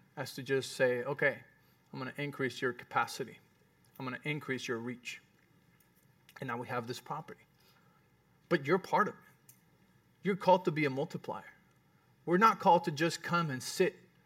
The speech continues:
once a week and then act like it, nothing happened. We're called to come get equipped.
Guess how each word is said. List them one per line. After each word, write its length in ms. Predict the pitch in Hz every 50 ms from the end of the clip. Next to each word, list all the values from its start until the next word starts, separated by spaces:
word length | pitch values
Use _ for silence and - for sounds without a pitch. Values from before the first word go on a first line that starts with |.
| _ _ _ _ _ _ _ _ _
once 280 | - 151 170 165 - -
a 40 | 156
week 440 | 156 170 151 135 127 - - - _ -
and 160 | 143 135 131
then 280 | 139 139 139 135 127 127 - - _ _ _ _ _ _ _ _ _ _ _ _ _ _ _ _ _ _ _ _ _
act 240 | 147 147 143 - 156
like 180 | 139 143 -
it, 100 | 151 139
nothing 340 | 139 139 139 143 - 165 143
happened. 420 | 117 120 143 143 143 - - - - - _ _ _ _ _ _ _ _ - _ _ _ _ _ _ _ _ _ _ _ _ _ _ _ _ _ _ _ -
We're 160 | 220 160 196 190
called 280 | - 196 196 185 185
to 40 | -
come 380 | - - - 180 185 208 220 180
get 160 | 180 180 160
equipped. 500 | - - - 196 220 226 - - -